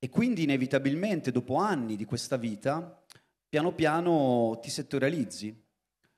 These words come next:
eh, resisti, ma tutto sommato inizi a pensare che forse non è così difficile arrivare in questo stato fino alla pensione. Sì, ogni tanto tiri qualche bestemmia per l'ennesima controriforma che te l'allontana,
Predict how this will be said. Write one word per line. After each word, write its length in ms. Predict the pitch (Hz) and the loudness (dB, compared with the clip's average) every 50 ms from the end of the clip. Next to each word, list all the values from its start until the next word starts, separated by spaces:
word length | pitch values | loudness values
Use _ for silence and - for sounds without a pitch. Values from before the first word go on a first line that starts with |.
| _ _ _ _ _ - | _ _ _ _ _ -4
eh, 280 | 110 117 113 113 117 | -2 0 2 2 4
resisti, 920 | 117 131 151 151 190 185 156 - - - - - 160 180 208 202 - - - _ _ _ _ | 4 2 2 2 2 2 0 0 -4 -4 -4 -2 -2 -2 -2 -4 -8 -14 -20 _ _ _ _
ma 120 | 131 139 | -6 -4
tutto 220 | 139 170 170 190 180 | -4 -4 -4 -6 -4
sommato 400 | - - 180 185 214 226 - 156 | -4 -2 0 0 0 2 4 2
inizi 220 | 143 139 - - | 2 4 2 0
a 40 | 143 | 0
pensare 560 | - 156 151 151 - - 160 165 185 170 151 | 2 0 0 0 0 2 4 4 4 4 2
che 600 | - - 120 120 117 - - - - _ _ _ _ _ | 2 2 0 0 0 -2 -6 -16 -20 _ _ _ _ _
forse 300 | - 180 170 - - 139 | -8 -6 -2 0 2 4
non 140 | 127 135 139 | 4 4 4
è 120 | 135 131 | 2 2
così 260 | - 127 110 98 113 | 2 -2 -2 -2 -2
difficile 960 | 104 113 - - - 120 110 101 - - 113 104 101 104 104 - - _ _ _ _ _ _ _ _ | -4 -6 -6 -6 -4 -4 -4 -4 -4 -6 -4 -4 -4 -6 -6 -12 -18 _ _ _ _ _ _ _ _
arrivare 420 | - 123 117 120 110 123 120 117 117 | -4 -2 -2 0 2 2 2 2 0
in 100 | 117 - | -4 -4
questo 300 | - 123 120 - - 120 | -6 -6 -6 -6 -8 -10
stato 480 | - - - 120 110 107 107 - 107 | -10 -4 0 0 0 0 0 -2 -6
fino 680 | 101 - - 110 107 107 107 107 110 107 - - _ _ _ _ | -6 -6 -6 -4 -2 -2 -2 -2 -4 -6 -10 -16 _ _ _ _
alla 200 | 110 113 113 117 | 0 2 2 2
pensione. 880 | 117 120 113 113 107 - - - 120 107 101 98 98 104 107 - - _ _ _ _ _ _ - | 2 0 -2 -2 -4 -6 -6 -4 -2 -2 -2 -2 -2 -4 -6 -8 -12 _ _ _ _ _ _ -10
Sì, 160 | - - 151 | -4 0 0
ogni 140 | 127 123 123 | 2 2 4
tanto 340 | 151 151 151 147 - 127 | 4 4 4 2 0 0
tiri 160 | - 127 120 120 | 0 0 0 2
qualche 720 | - 123 120 117 - - 131 120 117 117 117 120 - - - | 2 2 2 2 0 0 0 2 2 2 2 0 -6 -12 -6
bestemmia 920 | 127 120 117 - - - 151 147 139 131 127 123 120 113 113 120 117 - - - _ _ _ _ _ _ _ _ _ | -4 -4 -4 -4 -2 2 4 4 4 4 4 4 4 4 2 2 -2 -8 -14 -20 _ _ _ _ _ _ _ _ _
per 120 | 131 120 | 2 4
l'ennesima 460 | 127 123 127 131 127 117 131 127 123 | 4 4 4 4 2 4 2 2 2
controriforma 1000 | - 127 127 123 - 120 120 123 123 - - 170 175 165 160 143 131 127 127 117 | 2 0 0 2 2 2 2 2 0 2 2 4 6 6 6 4 4 2 2 2
che 120 | 113 120 113 | 0 -2 -2
te 100 | - 123 | 0 0
l'allontana, 960 | 120 123 123 127 127 127 - - 175 151 120 110 107 104 110 120 - - | 2 4 4 2 2 2 0 0 0 2 0 0 -2 -4 -6 -8 -12 -18